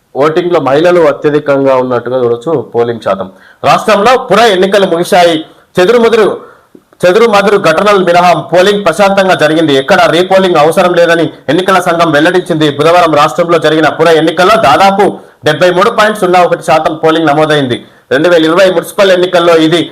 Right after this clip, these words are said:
డెబ్బై నాలుగు పాయింట్ నలభై శాతం. శుక్రవారం నూట ముప్పై ఎనిమిది కేంద్రాల్లో ఓట్లు లె-, లెక్కించనున్నారు.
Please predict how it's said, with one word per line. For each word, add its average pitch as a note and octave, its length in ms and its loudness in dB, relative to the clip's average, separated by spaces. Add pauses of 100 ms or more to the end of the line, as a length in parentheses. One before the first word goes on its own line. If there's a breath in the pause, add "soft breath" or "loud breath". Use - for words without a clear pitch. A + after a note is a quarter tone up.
(140)
డెబ్బై D3+ 240 -2
నాలుగు G3 280 2
పాయింట్ F#3 420 0
నలభై D#3 280 0
శాతం. F3+ 420 -2 (920 soft breath)
శుక్రవారం A3 560 2
నూట F#3+ 200 0
ముప్పై G3 280 0
ఎనిమిది F3+ 240 0
కేంద్రాల్లో F#3 500 2
ఓట్లు G3 400 2
లె-, D#3+ 280 0
లెక్కించనున్నారు. D3+ 960 -2